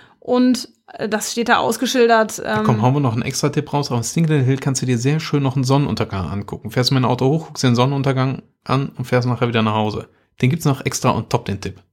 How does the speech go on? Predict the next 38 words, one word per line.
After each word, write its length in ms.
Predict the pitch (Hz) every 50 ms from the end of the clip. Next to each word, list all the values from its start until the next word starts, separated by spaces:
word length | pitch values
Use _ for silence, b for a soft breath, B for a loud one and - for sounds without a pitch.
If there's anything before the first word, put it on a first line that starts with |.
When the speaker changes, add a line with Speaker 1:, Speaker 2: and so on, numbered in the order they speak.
| _ _
Speaker 1:
Also 200 | - 233 233 226
sind's 240 | 226 247 269 254 269
quasi 380 | - 262 247 247 247 262 247 220
drei 200 | 226 226 247 262
plus 260 | 262 - 277 - -
zwei. 420 | - - 254 226 202 190 185 190 - _ _ _ _
Speaker 2:
Drei 160 | - 127 131 127
plus 180 | 131 123 -
zwei. 260 | - - 104 95 - - - - -
Speaker 1:
Plant 240 | - 240 254 277 277
aber 100 | 269 269
ein 100 | 269 262
bisschen 260 | 269 269 - 294 269 -
Zeit 280 | - 277 262 269 269
ein, 220 | - - 240 240 240
wenn 80 | 240 240
ihr 100 | 240 233
runter 320 | 233 254 254 254 214 196 190
wollt 260 | 202 208 220 226 226
vom 140 | - 240 220
Signal 340 | - 254 262 277 269 269
Hill, 140 | 262 277 277
da 80 | 254 -
ist 140 | 233 - -
dann 80 | 247 240
nämlich 240 | 233 233 233 -
Stau. 320 | - - - 58 50 - - -
Speaker 2:
Ja, 80 | 107 101
ich 60 | -
glaub, 180 | - 117 110 -
bei 100 | 113 107
uns 180 | 107 113 107
war 80 | - 107
ein 60 | 98
Unfall, 320 | 95 110 110 107 - 101 98
deswegen. 480 | 104 107 - - - 98 - - 117 - _ -
Speaker 1:
Ach 20 | 202
so. 280 | - - 202 196 202